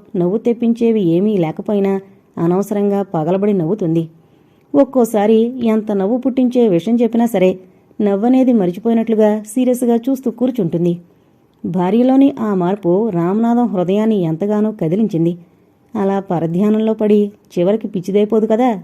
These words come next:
అని భయపడ్డాడు. అందుకే ఇదివరకటి కంటే కూడా ఇప్పుడు జానకిని కంటికి రెప్పలాగా ఓ పసిపాపని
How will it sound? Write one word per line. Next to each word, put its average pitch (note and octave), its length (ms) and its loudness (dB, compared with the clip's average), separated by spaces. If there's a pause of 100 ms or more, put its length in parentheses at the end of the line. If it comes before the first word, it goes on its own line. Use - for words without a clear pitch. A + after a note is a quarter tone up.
(160)
అని F#3 180 -2
భయపడ్డాడు. E3+ 640 -2 (560)
అందుకే F3+ 440 0 (240)
ఇదివరకటి B3+ 500 0
కంటే G#3 300 0
కూడా G3+ 380 0 (160)
ఇప్పుడు G#3+ 300 0
జానకిని F#3+ 720 -2
కంటికి F#3 360 -2
రెప్పలాగా F#3+ 560 -2 (420)
ఓ C4+ 140 6
పసిపాపని G#3 640 0